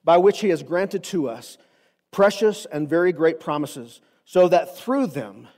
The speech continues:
you may become partakers of the divine nature, having escaped from the corruption that is in the world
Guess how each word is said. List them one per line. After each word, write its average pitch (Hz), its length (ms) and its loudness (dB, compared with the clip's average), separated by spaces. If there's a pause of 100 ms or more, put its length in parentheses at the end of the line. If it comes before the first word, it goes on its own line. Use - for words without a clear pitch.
(100)
you 165 180 -8
may 196 160 2
become 185 320 -2
partakers 190 640 -4
of 160 160 -12
the 160 80 -6
divine 156 360 -4
nature, 143 360 -8 (400)
having 170 300 0
escaped 185 440 0
from 175 120 -6
the 160 80 -6
corruption 170 640 -6 (240)
that 143 140 -2
is 151 120 -4
in 202 120 0
the 196 60 0
world 135 460 -2